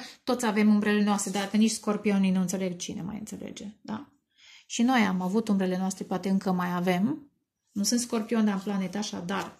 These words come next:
vorbim din compasiune, pe, pentru că noi am vindecat. Ne-am vindecat și ne vindecăm în continuare. Și acționați de cât,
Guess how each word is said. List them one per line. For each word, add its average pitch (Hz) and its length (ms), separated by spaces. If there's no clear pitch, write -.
vorbim 208 360
din 240 260
compasiune, 208 640
pe, - 200
pentru 208 80
că 202 100
noi 208 140
am 208 120
vindecat. 190 680
Ne-am 196 200
vindecat 190 480
și - 140
ne 196 80
vindecăm 190 440
în 190 80
continuare. 180 680
Și 269 180
acționați 294 440
de 285 100
cât, 277 160